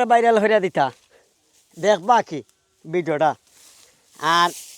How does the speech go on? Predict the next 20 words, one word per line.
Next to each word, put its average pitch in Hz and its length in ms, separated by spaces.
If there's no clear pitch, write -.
লিটন 220 320
মিয়ার 262 220
পেজও 240 320
যারা 247 220
যারা 254 220
বর্তমানে 214 420
আসুন, 247 280
অ্যাক্টিভ 220 320
আসুন, 214 220
ফলোয়ার 226 440
যারা, 208 200
সবর 262 400
দ্বারা 262 240
আমার 247 220
আগতি 226 320
মিনতি, 254 340
সবে 269 260
আমরা 254 220
ভিডিওটা 226 360
বেশি 220 140